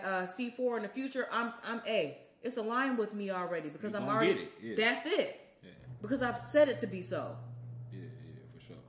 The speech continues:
Speaker 2: And you the god of your world. I get, I, I, I understand that, but, uh,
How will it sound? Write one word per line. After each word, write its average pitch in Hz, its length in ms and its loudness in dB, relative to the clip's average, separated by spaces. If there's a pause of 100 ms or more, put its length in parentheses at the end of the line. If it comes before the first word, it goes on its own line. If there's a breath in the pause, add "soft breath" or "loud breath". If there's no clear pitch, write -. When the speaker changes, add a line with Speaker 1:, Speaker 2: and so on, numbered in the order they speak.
(500)
Speaker 2:
And 92 100 -12
you 98 120 -6
the 98 80 -8
god 92 320 -8
of 87 60 -8
your 90 100 -8
world. 92 220 -8 (140)
I - 60 -10
get, - 120 -8 (220)
I, 110 460 -8
I, 131 120 -2
I 123 40 -4
understand 101 460 -8
that, 92 240 -14
but, 98 160 -10 (100)
uh, 104 220 -8